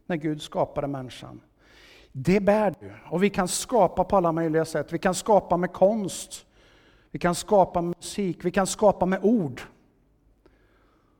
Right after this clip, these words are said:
Och vi kan naturligtvis skapa både goda saker och dåliga saker. Vi kan skapa en kultur utav tacksamhet som är ganska trevlig att vara del utav.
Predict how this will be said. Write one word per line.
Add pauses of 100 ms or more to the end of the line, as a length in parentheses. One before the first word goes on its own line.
(180)
Och
vi
kan
naturligtvis
skapa
både
goda
saker
och
dåliga
saker. (1500)
Vi
kan
skapa
en
kultur
utav
tacksamhet (1700)
som
är
ganska
trevlig
att
vara
del
utav.